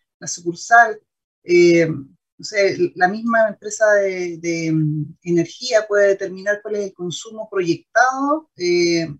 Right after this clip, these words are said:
de electricidad en tu casa. Eh, cuando se habló del tema de los, de los medidores, eh, eh, electrónicos, hay un, hay un tema también importante, el, el I O T. También puedes extraer información y a partir de eso generar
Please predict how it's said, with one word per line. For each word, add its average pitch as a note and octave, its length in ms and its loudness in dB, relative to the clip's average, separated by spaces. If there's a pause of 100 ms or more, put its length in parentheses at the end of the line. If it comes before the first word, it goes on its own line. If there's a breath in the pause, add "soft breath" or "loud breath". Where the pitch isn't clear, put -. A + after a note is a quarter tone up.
(120)
de E3+ 280 -4
electricidad F#3 440 -4
en F3+ 80 -12
tu E3 100 -12
casa. C4 480 -8 (480)
Eh, D#3+ 600 -2 (240)
cuando F#3 180 0
se F3+ 140 -4
habló G3 260 4
del F#3+ 240 0
tema G3+ 220 -8
de F#3+ 60 0
los, - 360 -8
de E3+ 100 -6
los F3 140 -2
medidores, F#3 460 -2
eh, E3+ 440 -4
eh, D#3 420 -4
electrónicos, G3 580 -2
hay G3+ 180 4
un, G3 140 -10 (100)
hay F#3 220 -4
un F3 60 -14
tema G#3 220 -4
también G3+ 240 -10
importante, B3+ 580 -10
el, F3+ 220 -10
el F3 140 -6
I F#3+ 120 -6
O - 60 -2
T. A#4+ 300 -2 (340)
También A3+ 460 0
puedes C4+ 320 -2
extraer A#3 480 -4
información A#3 720 -2
y A#3+ 40 2
a - 40 -4
partir G3 400 -14
de G3 140 -8
eso C4 280 -10
generar F#3+ 520 2